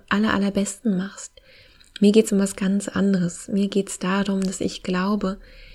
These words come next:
dass wir, ne, genau das oft denken, dass es so sein müsste, aber dass wir tatsächlich einfach so, wie wir sind,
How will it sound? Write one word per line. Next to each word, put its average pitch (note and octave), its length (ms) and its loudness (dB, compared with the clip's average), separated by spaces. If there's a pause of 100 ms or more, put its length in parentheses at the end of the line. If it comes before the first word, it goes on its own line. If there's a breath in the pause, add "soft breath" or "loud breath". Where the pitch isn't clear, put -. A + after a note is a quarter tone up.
(280 soft breath)
dass - 220 -2
wir, F#3+ 360 4 (520)
ne, D#4 260 2
genau G#3 360 6
das - 400 0
oft - 300 -6 (420)
denken, C4 400 4
dass F#3 160 -2
es F#3 120 -4
so F#3+ 100 -2
sein F#3+ 340 0
müsste, - 320 -4
aber F3+ 180 -4
dass F3+ 220 -2
wir F#3 160 -4
tatsächlich A3 800 -6 (600 soft breath)
einfach C4 580 2
so, G#3 480 2 (800)
wie G#3+ 180 6
wir F#3+ 160 8
sind, F3 420 4